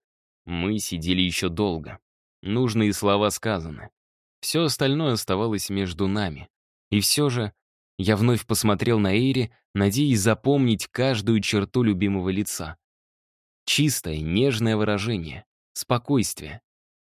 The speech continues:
Силу, которая пугала и манила меня, потому что я был слабее. «Обещаю», — повторил я.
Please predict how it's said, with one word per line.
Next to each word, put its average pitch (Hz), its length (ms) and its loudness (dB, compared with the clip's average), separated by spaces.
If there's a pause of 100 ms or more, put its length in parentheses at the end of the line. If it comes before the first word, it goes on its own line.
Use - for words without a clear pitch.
Силу, 170 480 2
которая 135 400 2
пугала 127 480 2
и 120 140 4
манила 113 440 4
меня, 110 340 2
потому 95 460 -2
что - 200 -6
я 90 280 -2
был 95 280 0
слабее. 87 760 -4 (640)
«Обещаю», — 117 600 0
повторил 80 480 -6
я. 73 240 -14